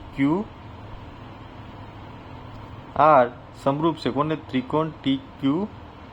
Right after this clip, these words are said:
આર ને, બરાબર? રેડી?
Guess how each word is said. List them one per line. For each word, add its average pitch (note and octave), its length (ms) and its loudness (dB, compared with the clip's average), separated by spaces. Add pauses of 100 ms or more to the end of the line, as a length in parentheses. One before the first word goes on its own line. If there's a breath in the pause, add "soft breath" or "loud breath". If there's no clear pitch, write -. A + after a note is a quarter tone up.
(960)
આર A#2+ 160 10
ને, C3 160 2 (420)
બરાબર? F3+ 280 8 (4000)
રેડી? E3 280 4